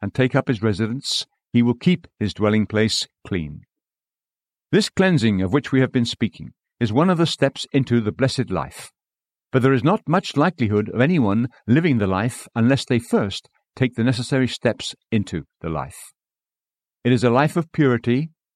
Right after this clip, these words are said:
and it is lived as it is entered upon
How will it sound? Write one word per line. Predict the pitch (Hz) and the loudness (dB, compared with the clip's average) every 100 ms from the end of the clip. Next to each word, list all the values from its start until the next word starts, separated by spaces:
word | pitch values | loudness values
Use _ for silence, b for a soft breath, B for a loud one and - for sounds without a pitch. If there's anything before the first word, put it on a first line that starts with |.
| _ - | _ -4
and | 110 | 0
it | 113 | 2
is | 117 101 | 2 2
lived | 117 151 175 165 - - | 4 2 0 -6 -8 -4
as | 110 | 2
it | 131 | 2
is | 156 143 | 2 2
entered | 123 117 104 | 0 0 -2
upon | - 110 117 | -2 -2 0